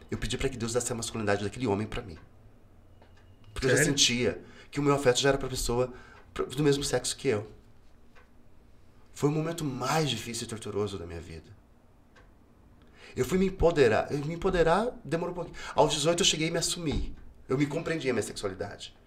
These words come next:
Speaker 1: Porque eu tive, eu tive um, eu tive um, eu tive um, eu fui estudar pra ser padre, mas não, não fugindo da minha orientação tal. É, quando eu fui pro seminário, o padre falou assim, "Diego, vá na condição de ser um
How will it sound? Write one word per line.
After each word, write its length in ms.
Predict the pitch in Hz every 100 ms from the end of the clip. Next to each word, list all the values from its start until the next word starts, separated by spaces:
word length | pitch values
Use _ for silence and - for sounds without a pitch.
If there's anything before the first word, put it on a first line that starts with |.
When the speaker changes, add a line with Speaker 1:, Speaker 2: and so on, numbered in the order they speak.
| - - -
Speaker 1:
Porque 140 | - 143
eu 20 |
tive, 180 | 160 -
eu 80 |
tive 200 | - 180
um, 100 | 190 -
eu 80 |
tive 200 | 139 165 180
um, 180 | - -
eu 80 | 131
tive 280 | - 156 180
um, 320 | 170 139 - - - - - - - - -
eu 100 | 131
fui 100 | 180
estudar 260 | - 165
pra 80 | 165
ser 140 | - 117
padre, 480 | 110 92 85 87 - -
mas 180 | 127 131
não, 160 | 196
não 100 | 190
fugindo 440 | 202 185 151 156 123
da 80 |
minha 200 | 117 117
orientação 680 | 110 - - 104 - 107 113 113 - - -
tal. 320 | 98 - - - - - - -
É, 200 | 107 110
quando 180 | 165 196
eu 60 |
fui 80 | 196
pro 100 | 190
seminário, 720 | 147 127 120 143 143 104 - - -
o 20 |
padre 220 | 123 117
falou 80 | 127
assim, 100 | 120
"Diego, 380 | 123 127 90 85
vá 440 | - - 117 - - - - -
na 80 | 117
condição 320 | 131 127 131
de 80 | 135
ser 120 | 139
um 180 | 139